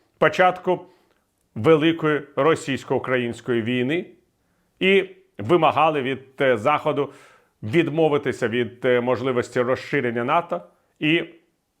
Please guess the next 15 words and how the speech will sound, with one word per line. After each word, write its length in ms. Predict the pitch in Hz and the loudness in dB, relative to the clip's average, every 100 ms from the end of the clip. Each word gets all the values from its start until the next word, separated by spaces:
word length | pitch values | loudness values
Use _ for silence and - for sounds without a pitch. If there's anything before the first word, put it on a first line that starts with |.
| _ _ _ - _ _ _ - | _ _ _ -20 _ _ _ -10
зменшення 680 | 107 143 147 143 - 139 | -4 0 0 -2 -4 -4
власної 600 | 127 120 127 120 - 123 117 - _ | -2 2 2 0 -4 -4 -4 -10 _
військової 580 | 139 151 143 156 139 131 | -4 -2 0 0 0 0
присутності 800 | 131 127 156 151 151 - - 135 - - - | -2 -4 -6 -6 -6 -6 -6 -8 -10 -20 -4
у 200 | 143 147 | -2 -2
країнах 500 | 131 131 139 139 - | 0 0 0 -4 -6
Центральної 800 | - 117 117 123 123 117 117 120 - _ _ _ _ _ | -4 -4 0 0 0 -2 -4 -6 -12 _ _ _ _ _
та 260 | 135 123 | 4 4
Південної 720 | 120 131 120 113 123 113 113 117 | 2 -4 -4 0 0 0 -4 -2
Європи, 360 | 139 190 170 | 0 0 -2
що 240 | 127 - 160 | -4 -2 -2
приєдналися 840 | - 156 143 123 143 143 139 135 | 0 0 0 -2 0 0 0 -4
до 180 | 107 127 | -2 -2
Північно-Атлантичного 1040 | - 110 123 - 127 110 113 131 117 120 | -2 -6 -6 -2 -4 -2 -4 -4 -6 -6
Союзу 460 | 110 117 131 123 127 | -4 -4 -2 -4 -6